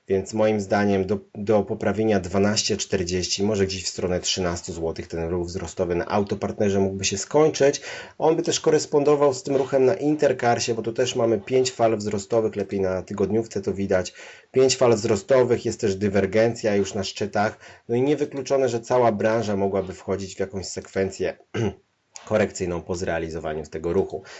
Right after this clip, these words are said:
Na Staleksporcie czekam na spadkową falę C, więc tu na razie się nic nie zmienia. Podobnie na Wawelu czekamy też na ten jeszcze jeden ruch spadkowy do zrealizowania fali drugiej i R G R. Natomiast jeśli chodzi o Toję, mamy tutaj znowu pewien sygnał ostrzegawczy, bo jest formacja klina kończącego,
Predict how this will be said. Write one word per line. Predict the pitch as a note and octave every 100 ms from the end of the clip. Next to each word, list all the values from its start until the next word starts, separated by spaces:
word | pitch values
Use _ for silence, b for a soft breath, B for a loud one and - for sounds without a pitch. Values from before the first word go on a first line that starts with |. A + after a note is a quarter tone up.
| B -
Na | C3 C3+
Staleksporcie | - C#3 C3 - - C#3 C3+ B2+
czekam | A#2+ A#2+ A#2
na | A2
spadkową | G2+ - G2+ - F#2+ G2
falę | F2+ G2+ G2+
C, | G2+ C#3 C3+
więc | G#2+ -
tu | F2+
na | D#2+
razie | F2 F2
się | F2 G#2
nic | G#2+ A2+
nie | G2+
zmienia. | G#2 G2+ F#2+
Podobnie | - E2+ E2 E2+
na | E2+
Wawelu | E2+ E2 F#2 F#2
czekamy | - E2+ E2+ E2 D2 B B _
też | F#2+ F2
na | F2
ten | F2 F2
jeszcze | F2+ - G2
jeden | F#2+ G2
ruch | G#2 G2
spadkowy | - G2+ - G2+ G2
do | F#2+
zrealizowania | F#2 G2 F#2+ F#2+ F#2+ F2+ F#2+ F#2
fali | - F#2 F#2
drugiej | F#2 F#2 F2+ F2
i | F2+
R | F#2 F2+
G | F2+ F#2
R. | F#2 G2+ - B B B B B -
Natomiast | C3 C#3+
jeśli | D3 - C#3+
chodzi | C#3+ C3 C3+
o | A#2+
Toję, | - C#3 C#3+ B2 A#2
mamy | C3 D3+
tutaj | D3 B2+ A2+
znowu | G#2 A#2+ A2
pewien | G2+ A2 G2+
sygnał | G2 G#2+ G2 F#2+ D#2+
ostrzegawczy, | - F2+ E2+ F2 - D#2+
bo | D#2+
jest | A2+ A#2+
formacja | D3+ C#3 C3+ B2+
klina | B2 B2 A2+ G#2+
kończącego, | A#2 G2+ G#2 - F2+ F2 F2